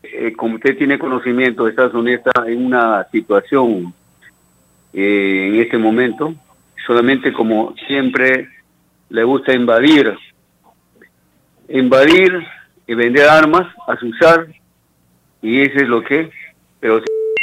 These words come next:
este momento está pues ya, eh, en este caso, como Rusia, como también la China,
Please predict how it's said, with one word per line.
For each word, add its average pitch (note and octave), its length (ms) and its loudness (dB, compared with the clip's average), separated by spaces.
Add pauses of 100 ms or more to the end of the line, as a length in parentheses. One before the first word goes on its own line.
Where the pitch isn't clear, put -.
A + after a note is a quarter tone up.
(320)
este - 140 -8
momento C3 540 -2 (1080)
está B2+ 440 2
pues C#3+ 200 4 (580)
ya, C3 380 4 (1120)
eh, A#2+ 540 0
en B2+ 100 -2
este C3 280 -4
caso, C3 680 2 (440)
como G#2 300 -4
Rusia, C3+ 640 2 (160)
como A2+ 300 0
también B2 520 -2 (760)
la - 180 -6
China, C#3 280 2